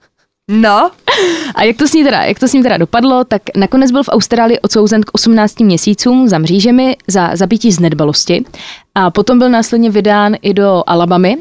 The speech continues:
Speaker 2: kde ho chtěli soudit taky, ale ti Australani ho vydali jenom pod příslibem, že v U S A nedostane trest smrti.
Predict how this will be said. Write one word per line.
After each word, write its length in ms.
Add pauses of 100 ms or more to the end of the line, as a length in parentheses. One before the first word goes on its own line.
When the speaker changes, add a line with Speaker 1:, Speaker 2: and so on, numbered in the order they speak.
(120)
Speaker 2:
kde 180
ho 60
chtěli 260
soudit 360
taky, 380
ale 280
ti 140
Australani 600
ho 80
vydali 260
jenom 140
pod 120
příslibem, 540
že 160
v 80
U 140
S 160
A 80
nedostane 440
trest 260
smrti. 340